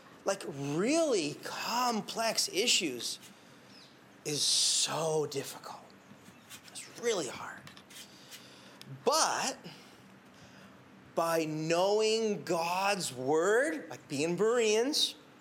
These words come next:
and also being really dependent and led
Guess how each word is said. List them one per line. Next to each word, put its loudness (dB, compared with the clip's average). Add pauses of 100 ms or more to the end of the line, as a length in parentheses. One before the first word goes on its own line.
(1000)
and 0
also 2 (240)
being 2
really 2
dependent 0 (420)
and 0
led 4